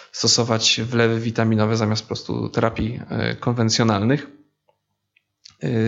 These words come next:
natomiast takiego, w-, kto dokładnie namówił, skąd to było znalezione, no akurat to nie było,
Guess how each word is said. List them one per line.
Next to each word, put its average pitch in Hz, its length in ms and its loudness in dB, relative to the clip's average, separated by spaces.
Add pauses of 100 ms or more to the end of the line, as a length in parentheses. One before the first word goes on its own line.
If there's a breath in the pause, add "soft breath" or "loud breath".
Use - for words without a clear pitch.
natomiast 117 760 0
takiego, 113 600 4
w-, - 440 -14
kto 139 440 4
dokładnie 123 480 2
namówił, 127 340 2
skąd 123 280 -2
to 123 100 0
było 120 160 2
znalezione, 127 460 2
no 127 80 2
akurat 127 240 -2
to - 80 -2
nie 123 120 4
było, 120 300 6